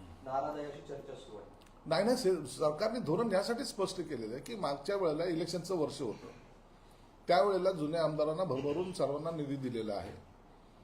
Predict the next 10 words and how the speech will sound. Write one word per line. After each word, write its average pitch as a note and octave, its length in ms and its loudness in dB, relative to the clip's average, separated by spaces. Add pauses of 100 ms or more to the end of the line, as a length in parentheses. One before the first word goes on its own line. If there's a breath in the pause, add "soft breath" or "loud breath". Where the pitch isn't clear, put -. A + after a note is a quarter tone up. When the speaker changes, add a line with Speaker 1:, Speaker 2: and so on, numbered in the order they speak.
(360)
Speaker 2:
जे G3+ 120 8
नवीन G#3 320 4
आमदार G#3 260 0
निवडून F3 380 0
आले, B2 260 0 (720)
त्यांनी G3 220 4
त्यांच्या G3 240 0
मतदारसंघात F#3 500 0 (100)
काय F3 160 4
करायचं? B2+ 480 -2